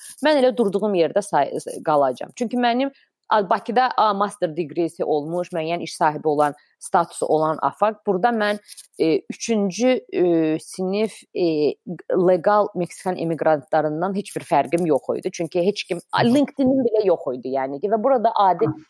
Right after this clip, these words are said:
Speaker 1: sənin LinkedIn account-un olmaması, çünki insanlar bir-birlə, LinkedIn elə bir sənin professional Facebook,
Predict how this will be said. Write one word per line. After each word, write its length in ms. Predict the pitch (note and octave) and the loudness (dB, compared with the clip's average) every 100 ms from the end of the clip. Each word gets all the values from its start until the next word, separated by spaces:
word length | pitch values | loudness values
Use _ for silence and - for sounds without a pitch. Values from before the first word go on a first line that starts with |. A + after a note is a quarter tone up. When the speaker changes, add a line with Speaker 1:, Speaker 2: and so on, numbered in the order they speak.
| - | -2
Speaker 1:
sənin 260 | G#3 G3+ A3+ | 0 2 0
LinkedIn 340 | A#3+ - E3+ | 0 -2 -2
account-un 580 | E3 - F#3+ F3 D#3+ D#3+ | -2 -4 -4 -4 -6 0
olmaması, 720 | F3+ F3 D3+ C#3 C#3 - A#3+ - - - - | 2 2 0 -2 -4 -2 -2 -4 -16 -16 -6
çünki 180 | A3 | -2
insanlar 400 | - A#3 A#3 B3+ | 0 0 0 0
bir-birlə, 520 | G#3+ A3+ G#3 G#3+ A3+ A#3 | 0 0 0 0 0 2
LinkedIn 360 | B3+ C#4 - E4+ | 2 2 0 -2
elə 160 | B3 | 0
bir 60 | B3 | -2
sənin 260 | - A3+ | -2 -4
professional 640 | B3+ A3+ - G#3+ G3 A3 G#3+ - _ - - - | -4 -6 -4 -4 0 0 0 -6 _ -18 -18 0
Facebook, 520 | A3 G3 - E3+ G3 | 2 2 0 -2 -2